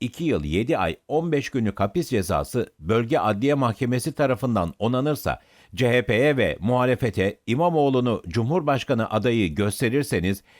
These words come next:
siyasi yasak getiririz, muhtar bile olamaz" mesajı verilmiş olacak. Bu ikidir böyle. Hatırlayın, iki yıl önce de aynı filmi izledik. On dört yirmi yedi Mayıs iki bin yirmi üçteki genel seçimden altı ay önce İmamoğlu'na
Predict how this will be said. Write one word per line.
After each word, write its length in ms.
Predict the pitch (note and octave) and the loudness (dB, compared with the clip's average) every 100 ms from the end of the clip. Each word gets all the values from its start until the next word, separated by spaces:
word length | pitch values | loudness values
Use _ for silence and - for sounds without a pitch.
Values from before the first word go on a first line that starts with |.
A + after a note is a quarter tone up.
| _ | _
siyasi 500 | - E3 D#3 D#3+ F#3 | -4 2 2 2 0
yasak 480 | F3 D3+ E3 D3+ A2 | 0 0 0 -2 -2
getiririz, 640 | A2+ D#3+ E3 C3+ A2+ - | -2 0 0 0 -2 -4
muhtar 480 | F#2+ A2+ - D#3+ D3+ | -4 -2 0 0 0
bile 160 | C#3+ C#3 | 0 2
olamaz" 520 | G2+ D3 E3+ D#3+ - | 2 2 2 0 -2
mesajı 480 | A2 C#3+ - C#3 B2 | -4 -2 0 0 2
verilmiş 400 | F2+ D2+ C#2+ - | 2 0 -2 -4
olacak. 440 | F2 D#2+ F2+ C2 - _ _ _ _ - | -4 -2 -2 -2 -6 _ _ _ _ -2
Bu 160 | F#3+ - | 0 0
ikidir 460 | D#3 G#3+ F#3 G#3 | -2 0 0 0
böyle. 300 | F3 G2+ B1+ - _ _ _ _ | 2 0 -2 -8 _ _ _ _
Hatırlayın, 560 | G3+ G#3 G3+ C#3 F2+ - | -4 0 2 2 0 -4
iki 220 | D3+ - | -8 -2
yıl 160 | F#3 D#3 | 0 2
önce 300 | C#3 C3+ D3+ | 0 0 0
de 100 | B2 | 0
aynı 380 | - F3 D3+ D#3+ | 2 0 0 -2
filmi 320 | C#3 B2 A#2 | -2 0 0
izledik. 380 | E2+ D#2 B1+ B1+ _ _ | 0 -2 -6 -10 _ _
On 240 | A2+ C3+ | -2 2
dört 220 | G#2+ C#3 G2 | 2 0 0
yirmi 280 | F#2+ G#2+ | 2 2
yedi 200 | A2 G#2 | 0 0
Mayıs 340 | B2+ G#2+ F2+ - | 0 0 -2 -4
iki 320 | - G2 A2 | -8 -4 -2
bin 160 | G#2 F2 | 0 0
yirmi 320 | F#2+ A2 A2 | 0 0 0
üçteki 540 | G#2+ - G2+ - F#2 | -2 -4 -6 -2 -2
genel 300 | D2 F#2 C3+ | 0 0 -2
seçimden 560 | C3+ B2 - A2+ G#2+ A#2 - | -2 -6 -4 -2 -2 -2 -4
altı 340 | G#2+ B2 F3+ | -4 -2 0
ay 160 | C#3+ G2 | 2 2
önce 400 | A2 F#2 F#2+ D#2+ - | 0 0 -2 -4 -2
İmamoğlu'na 720 | A2+ D#3 C#3+ G#2 D#2+ E2 | 0 0 0 0 0 -2